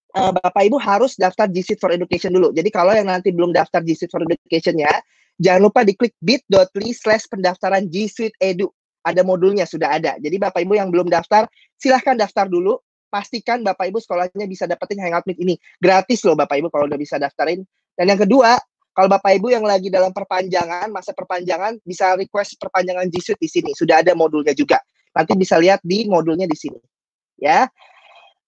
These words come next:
Oke, Bapak Ibu, kita akan mulai sama-sama coba ya. Sama-sama, eh, langsung demo. Saya akan mulai dengan, eh,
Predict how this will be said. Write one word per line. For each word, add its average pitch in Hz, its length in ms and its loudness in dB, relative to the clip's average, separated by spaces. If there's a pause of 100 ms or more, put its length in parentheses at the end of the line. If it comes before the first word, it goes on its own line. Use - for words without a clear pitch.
Oke, 339 320 2
Bapak 294 320 0
Ibu, 294 160 -10
kita 269 240 -10
akan 262 80 -10
mulai 240 240 -8
sama-sama 196 480 -14
coba 190 320 -2
ya. 165 240 -2 (400)
Sama-sama, 165 560 -8 (160)
eh, 156 320 -6
langsung 156 320 -6
demo. 156 320 0 (160)
Saya 233 240 4
akan 247 160 0
mulai 220 320 4
dengan, 214 480 2
eh, 185 400 0